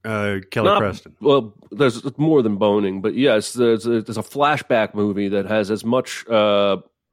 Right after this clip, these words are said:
Speaker 2: rom-com drama as it does baseball action. I've seen it twice, once when it was in the theater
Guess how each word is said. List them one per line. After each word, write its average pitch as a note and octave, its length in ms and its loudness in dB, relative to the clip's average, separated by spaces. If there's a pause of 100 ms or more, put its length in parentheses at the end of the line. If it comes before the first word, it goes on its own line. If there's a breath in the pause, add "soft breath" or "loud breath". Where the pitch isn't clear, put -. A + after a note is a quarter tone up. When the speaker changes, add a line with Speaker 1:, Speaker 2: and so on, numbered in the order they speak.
(140)
Speaker 2:
rom-com A#2+ 1000 0 (120)
drama A#2+ 640 2
as G#2+ 160 2
it F2+ 120 -4
does G2 260 2
baseball E2+ 580 -2
action. D#2+ 420 -12 (300 soft breath)
I've A2 80 -8
seen C3 180 2
it D3 100 -4
twice, A2+ 520 0 (280 soft breath)
once A2 220 0
when B2+ 100 2
it B2 60 2
was A#2 120 -2
in C3 120 4
the B2+ 60 -4
theater A2+ 480 0